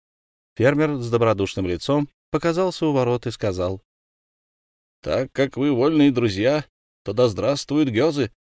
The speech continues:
заходите». «Кто это?» — спросил лама. «Томас Утенгове, мужественный реформат», — ответил Уллиншпигель. «Его работники, как и он, борются за свободу совести». «Вы от принца?» — сказал Утенгове. «Поешьте и выпейте».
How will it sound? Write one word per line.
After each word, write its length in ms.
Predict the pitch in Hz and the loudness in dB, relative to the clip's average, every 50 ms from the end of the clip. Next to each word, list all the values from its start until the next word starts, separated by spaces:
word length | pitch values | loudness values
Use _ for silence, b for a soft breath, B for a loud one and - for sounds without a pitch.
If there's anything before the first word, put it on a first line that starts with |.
| _ - | _ -10
заходите». 580 | 101 95 - - 69 71 78 90 - - 104 _ _ _ _ _ _ _ _ _ _ _ _ _ _ _ _ _ _ _ _ - | -10 -10 -10 -10 -12 -12 -12 -14 -14 -16 -20 _ _ _ _ _ _ _ _ _ _ _ _ _ _ _ _ _ _ _ _ -20
«Кто 220 | - - - 185 | -16 -10 -6 -6
это?» — 340 | 180 117 - - - - - | -6 -6 -8 -10 -16 -20 -20
спросил 460 | - - - 127 117 110 - 120 98 | -14 -6 -4 -4 -2 -2 -2 -2 -2
лама. 300 | 92 92 92 92 98 98 - _ - - - _ _ _ _ _ | 0 -2 -2 -4 -4 -6 -8 _ -20 -20 -20 _ _ _ _ _
«Томас 500 | - - 90 120 139 147 156 156 147 - | -10 -6 -2 0 2 2 2 0 0 -2
Утенгове, 640 | 143 127 143 139 135 104 95 92 92 95 110 110 - _ _ _ | -4 -2 0 0 2 2 2 0 0 0 -2 -4 -6 _ _ _
мужественный 720 | - - 87 107 110 117 117 - - - 117 113 113 110 | -10 -8 -6 -4 -4 -4 -4 -6 -4 -2 -2 0 0 0
реформат», — 560 | 104 104 - 110 104 98 104 120 131 - - _ _ - | -2 -2 -2 -2 -2 -2 -2 -4 -4 -6 -10 _ _ -6
ответил 420 | - 107 - 117 110 110 120 113 - - | -4 -4 -2 -2 -2 0 -2 -2 -2 -2
Уллиншпигель. 580 | 120 120 113 101 - - 113 107 110 107 110 - _ _ _ _ _ _ _ _ _ _ _ | -2 -2 -2 -4 -6 -6 -4 -4 -4 -4 -4 -10 _ _ _ _ _ _ _ _ _ _ _
«Его 200 | - 85 82 101 | -8 -6 -2 -2
работники, 560 | 143 151 135 165 175 - - 175 156 165 156 | -2 0 0 -2 -2 -2 -4 -6 -4 -2 -2
как 200 | 143 151 147 135 | 0 0 -2 0
и 40 | 131 | 0
он, 240 | 135 151 175 170 143 | 0 0 2 0 0
борются 420 | 117 147 190 180 - - - 165 | 0 0 -2 -2 -6 -6 -4 -2
за 140 | 156 156 156 | 0 0 0
свободу 440 | 135 - 139 139 135 135 147 139 143 | 0 0 0 2 2 2 0 0 -2
совести». 540 | - - 131 110 87 - - - - 117 - _ _ _ _ _ _ _ _ _ _ _ _ _ - | -4 -2 -4 -4 -4 -4 -12 -12 -14 -18 -20 _ _ _ _ _ _ _ _ _ _ _ _ _ -10
«Вы 200 | 80 76 90 101 110 | -8 -4 -2 0 0
от 200 | 120 123 - - | 0 0 -2 -4
принца?» — 540 | - 98 107 131 139 139 - - 175 170 - - - _ _ - | -4 -2 0 0 0 0 0 -2 -4 -4 -6 -18 -20 _ _ -14
сказал 420 | - - 139 127 131 139 135 - - | -4 0 0 2 2 0 -2 -2 -4
Утенгове. 540 | - 127 - 135 127 131 131 127 127 135 143 _ _ _ _ _ _ _ _ _ _ | -6 -4 -2 0 0 0 0 0 0 -2 -4 _ _ _ _ _ _ _ _ _ _
«Поешьте 500 | - - 87 95 104 117 120 - - 120 | -10 -8 -6 -2 -2 -2 -2 -2 -2 -2
и 20 | 113 | -2
выпейте». 480 | 101 104 95 - 76 73 - - - | -2 -2 -4 -6 -8 -12 -12 -14 -16